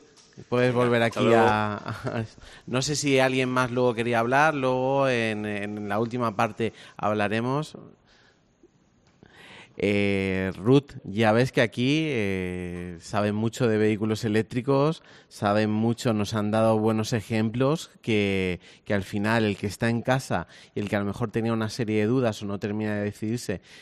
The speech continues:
Speaker 1: con lo que nos han estado comentando de que en Dolores tienen esos puntos de carga, llevan, bueno, pues cerca de, de dos años que lo van cargando de manera gratuita, o sea que al final,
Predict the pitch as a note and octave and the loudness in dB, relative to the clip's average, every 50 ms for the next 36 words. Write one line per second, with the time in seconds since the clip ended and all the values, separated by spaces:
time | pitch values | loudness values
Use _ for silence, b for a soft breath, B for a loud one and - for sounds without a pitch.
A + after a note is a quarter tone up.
0 | B B - G#2+ G#2 G#2 G2+ F#2 G2 G2+ G2 G#2+ G#2+ G2+ G2+ G#2+ G2+ - A#2 A2 | B B -4 -2 0 0 0 -2 -4 -6 -4 -4 -4 -4 -2 -4 -4 -2 -2 -2
1 | G#2 G2+ G#2+ G#2 G2+ G2 F#2 - G#2+ G#2 A2 A2 G#2+ G2+ G2 - G2+ G2+ G2 G2 | 0 -2 -2 -2 -2 -4 -2 -4 -2 -2 0 0 0 -2 -2 -2 -4 -6 -4 -4
2 | G2 G2+ G2+ G2 G2+ G2+ G2+ G#2 G#2 G2+ - A2+ G#2 G#2 G2+ G2+ G2+ F#2+ - G#2+ | -2 0 2 2 2 2 2 0 -4 -6 -6 -6 -6 -4 -4 -6 -6 -6 -8 -10
3 | - - A#2 A2+ F#2+ A2 G#2 F#2 G2+ F2+ - G2+ G#2 G#2 G#2+ A#2 - B B B | -10 -8 -8 -6 -4 -4 -4 -4 -4 -4 -2 -4 -4 -2 -4 -6 -8 B B B
4 | B B B - G2 G#2+ A2 G#2 A2 A2 A2 G#2 F#2+ E2+ D2 D#2 D#2+ G#2+ A2+ G#2+ | B B B -6 -2 0 0 2 2 2 0 0 -4 -6 -8 -8 -6 -4 -4 -4
5 | G2+ F#2 F2 - E2 D#2+ C#2+ - - - G2+ F2+ - - G#2+ G2+ G2 G2+ G2 G2 | -4 -6 -6 -8 -8 -8 -8 -10 -8 -8 -8 -6 -2 -2 0 0 0 -2 -2 -2
6 | G2+ G2 G2 F#2+ F#2+ F#2 F2+ F2+ F2 D#2+ E2 F2+ F#2 F2+ F2 A2 A2 - A2 A2 | -2 -2 -2 -2 -2 -2 -4 -4 -6 -8 -8 -6 -6 -4 -4 -4 -4 -2 -2 -2
7 | A2+ A#2+ B2+ C3+ D3+ E3+ B B B B B B B _ - A2 G2+ F#2+ F2+ F2+ | 0 0 0 0 0 -2 B B B B B B B _ -4 -2 0 0 0 0
8 | F#2 F2+ F2+ F2+ D2+ F#2 G2 F#2+ G2 G#2+ G2+ G#2 G#2+ G2+ F#2+ G#2 G#2+ G#2 G2+ G#2 | -2 -2 -4 -4 -4 -4 -2 -2 -2 -2 -2 -2 -2 -2 0 -2 -2 0 0 2
9 | G#2 G2+ G2 G2 F#2+ G2 G2+ G2 G2 G2 G2 F#2 G2+ F#2+ - G2+ G#2 A2+ A2 - | 2 2 0 -2 -2 -2 0 0 0 -2 0 -2 -2 -4 -2 -2 -2 -2 -2 -2
10 | C3 C#3+ F#3 G3 B B B B B - - G2 F#2 D#2+ E2+ E2 - - F2+ F2+ | -2 -4 -4 -6 B B B B B -10 -6 -6 -4 -4 -4 -6 -6 -8 -6 -4
11 | G2+ G#2+ G#2+ F#2+ F2 D2+ | -2 0 0 -2 -2 -4